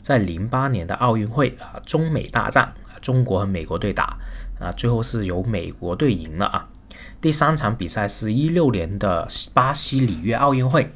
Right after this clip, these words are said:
毫无意外是我们中国女排赢了。三场比赛串联这个戏里面，为什么说它散呢？因为我觉得它的文戏还有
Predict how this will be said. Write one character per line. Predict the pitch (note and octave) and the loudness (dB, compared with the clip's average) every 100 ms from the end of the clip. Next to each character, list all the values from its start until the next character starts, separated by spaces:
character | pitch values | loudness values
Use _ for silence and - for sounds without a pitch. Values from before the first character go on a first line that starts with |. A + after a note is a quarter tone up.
| - | -12
毫 | - G2 | -6 -2
无 | G2+ | 0
意 | A2 | 2
外 | A2 G2 | 2 0
是 | - | -2
我 | E2 | -2
们 | F2 | 0
中 | A2 | 0
国 | G#2 | 0
女 | F2+ | -2
排 | - F2+ | -4 -4
赢 | E2 E2 | -4 -6
了。 | D#2+ - - | -8 -10 -4
三 | - F3+ | 4 8
场 | F3 D3+ | 8 8
比 | F#2+ | 4
赛 | A2 B2 - - | 6 4 4 -4
串 | - - C#3+ F#2+ | -6 2 4 4
联 | E2+ | 0
这 | G2+ | 0
个 | A2 | 0
戏 | - - C#3 | 2 4 4
里 | D#2+ | 2
面， | F2 E2+ - - - - - - | -2 -4 -6 -10 -10 -10 -12 4
为 | D3 | 6
什 | G3 B2 | 8 6
么 | |
说 | - D3 | 2 2
它 | D#3 | 4
散 | - - - F2 F2+ | 4 2 0 -4 -4
呢？ | F#2 F#2 - - | -4 -4 -10 -4
因 | A#2 D3 | 0 2
为 | D3+ A#2+ - - | 4 2 0 -4
我 | G2 | -2
觉 | C3 | 2
得 | C#3 | 2
它 | - D3 | 2 2
的 | A#2+ G#2 | 4 4
文 | F#2+ F2 | 2 2
戏 | A#2+ - D3+ A#2 | 2 2 2 2
还 | G2 F2+ | 2 0
有 | G#2 F2+ F2 | 2 0 -4